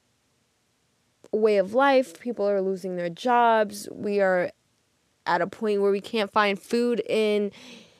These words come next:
the supermarkets. Uh, lines for things that are open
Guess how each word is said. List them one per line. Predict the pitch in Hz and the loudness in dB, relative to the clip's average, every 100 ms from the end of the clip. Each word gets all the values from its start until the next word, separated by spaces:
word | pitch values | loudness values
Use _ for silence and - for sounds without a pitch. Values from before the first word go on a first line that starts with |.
| - | -12
the | 180 180 214 208 | -6 -2 0 0
supermarkets. | 202 - 359 330 311 294 285 277 269 247 - - _ _ | -4 -2 -2 0 0 2 0 2 2 2 -4 -18 _ _
Uh, | 220 214 208 | -2 2 2
lines | 208 214 233 240 240 233 - _ - - | 2 0 -2 0 0 -2 -10 _ -20 -2
for | 240 220 214 208 208 202 190 - - _ _ _ _ - | 2 4 4 4 4 4 2 -4 -10 _ _ _ _ 0
things | 247 247 | 0 0
that | 208 220 208 _ | 0 0 0 _
are | 240 359 - | 4 4 4
open | 196 214 202 190 185 190 202 | 2 2 2 0 0 -2 -8